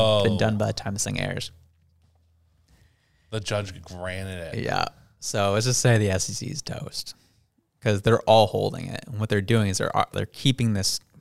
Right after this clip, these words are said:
Speaker 1: friggin' case going so all their buddies can accumulate all the X R P 'cause it's gonna run after this thing's sol-, solved and out of c-, court.
Speaker 2: Dang.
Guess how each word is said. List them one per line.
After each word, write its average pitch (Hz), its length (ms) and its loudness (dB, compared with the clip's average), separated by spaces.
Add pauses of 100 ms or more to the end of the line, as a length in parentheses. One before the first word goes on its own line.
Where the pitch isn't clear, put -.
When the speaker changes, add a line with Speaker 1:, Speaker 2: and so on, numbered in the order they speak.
(420)
Speaker 1:
friggin' 107 240 4
case 101 300 2
going 98 480 2
so - 160 0
all 101 240 2
their 98 100 -2
buddies 98 320 -4
can 90 240 -10 (120)
accumulate 101 500 -4
all 90 80 -4
the 90 100 -4
X 90 180 -4
R 92 60 -2
P - 200 -6
'cause - 120 -10
it's - 140 -8
gonna 104 160 -6
run 95 640 -10 (300)
after - 320 -12
this - 240 -8 (320)
thing's - 180 -8
sol-, - 380 -6
solved - 380 -8
and - 120 -12
out - 140 -12
of - 100 -12
c-, - 140 -18
court. - 280 -12 (840)
Speaker 2:
Dang. 98 320 -2